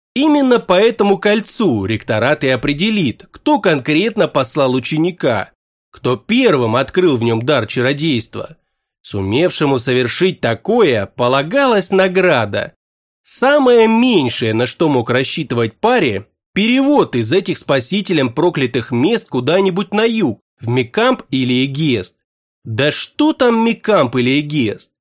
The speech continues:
Паре согласился бы и на жаркий Кинт, и на заносчивый Саладор, лишь бы выбраться отсюда. А уж Семиградие или Империю он воспринял бы как наивысшее блаженство.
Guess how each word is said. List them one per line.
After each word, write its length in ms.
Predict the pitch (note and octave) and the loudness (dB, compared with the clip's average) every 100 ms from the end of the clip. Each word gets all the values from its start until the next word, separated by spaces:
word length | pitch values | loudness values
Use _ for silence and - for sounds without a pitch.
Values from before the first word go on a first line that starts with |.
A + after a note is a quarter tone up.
| _ _ - | _ _ -4
Паре 420 | E3+ C4 B3 C#3 | 0 2 2 0
согласился 760 | A#2 C#3 D3 E3 - C#4 A3 A3 | -2 -2 0 -2 -2 -4 0 0
бы 220 | G#3+ A#3 | 0 0
и 80 | A#3+ | 2
на 160 | A#3 | 0
жаркий 420 | F3+ A#3+ A3+ A#3+ | 0 0 0 -4
Кинт, 540 | G#3+ - A3+ B2+ G#2 A2 | -4 -2 0 0 -4 -6
и 40 | |
на 140 | G#2 G2+ | -6 -2
заносчивый 640 | A#2+ B2 D#3+ - C#3 D3+ | -2 0 -2 -2 -4 -4
Саладор, 640 | - E3 F3 F3 A#3 C#3+ G#2 _ | -2 0 0 0 2 2 -2 _
лишь 460 | B2 C3 B3+ D4+ G3+ | -4 0 2 0 0
бы 220 | F#3+ A#3+ | 0 0
выбраться 720 | F#3+ A#3 F3 C3 A#2 - C3+ | 0 0 0 0 -2 0 0
отсюда. 720 | D3+ - F3+ B2 G#2 G#2+ - _ _ _ _ _ _ - | -2 -4 -6 -6 -6 -8 -10 _ _ _ _ _ _ -6
А 240 | D3+ B3+ | 0 2
уж 220 | B3+ G#3 - | 2 0 -2
Семиградие 840 | G3+ F#3+ F3+ D3+ A#3 G#3+ D3 D#3 | 0 2 2 2 2 0 2 2
или 200 | D3+ D3 | 2 2
Империю 720 | C#3+ - C4 B3 F3+ B2 A2+ - | 0 0 0 2 2 2 0 0
он 200 | C#3 C#3 | 0 2
воспринял 720 | F#3 - - D#4 C4 A#3 G3 | 0 -2 -2 0 2 2 2
бы 160 | G3+ | 0
как 260 | F#3+ F#3 - | 0 -2 0
наивысшее 1000 | E3+ G#3+ G#3 E3 E3 C#4+ - - D#3 C3+ | 2 2 2 0 0 -2 -2 -2 0 0
блаженство. 1000 | B2+ B2+ A#2 A#2 B2+ A2+ - - G#2 | 0 0 0 0 0 -2 -4 -8 -10